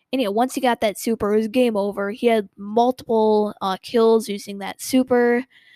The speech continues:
Uh, so yeah, I mean, Nani put up a decent fight, but really just couldn't do much against Invisible Leon.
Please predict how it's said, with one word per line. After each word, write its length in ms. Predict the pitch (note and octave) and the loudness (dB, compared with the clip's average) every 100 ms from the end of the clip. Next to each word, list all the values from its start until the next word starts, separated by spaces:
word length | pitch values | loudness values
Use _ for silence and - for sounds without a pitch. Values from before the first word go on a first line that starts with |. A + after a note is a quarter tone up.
| _ _ - | _ _ -4
Uh, 400 | A3+ A#3 A#3+ A#3+ | 2 6 6 4
so 280 | - C4 B3+ | 2 2 2
yeah, 340 | G#3+ B3+ A#3 | 2 -2 -2
I 120 | - G3 | -4 -8
mean, 520 | A3 A3 A3 G#3+ A#3 _ _ _ _ _ _ - | -6 -4 -6 -8 -14 _ _ _ _ _ _ -10
Nani 360 | B3 D4+ D#4 C#4+ | -2 0 0 0
put 180 | D4 | 2
up 100 | C#4+ | 2
a 60 | A3+ | 0
decent 480 | G3 A#3+ A#3 A#3 - | -2 -2 -2 -4 -6
fight, 380 | A#3 A#3 A#3 - | 0 2 2 -2
but 320 | G3+ G3 - | -8 -8 -2
really 320 | B3+ C4 B3+ A3+ | 2 4 2 0
just 160 | - | -8
couldn't 180 | - A#3 | -10 -8
do 140 | A3 G#3+ | -2 -2
much 280 | G#3 G#3 | -2 -6
against 360 | G3+ G3 G3 - | -10 -14 -14 -16
Invisible 500 | F#3+ G3 G3 G3 G3+ | -14 -10 -10 -8 -6
Leon. 560 | A3+ A#3 A3+ A3 A3 | -4 -2 0 0 -2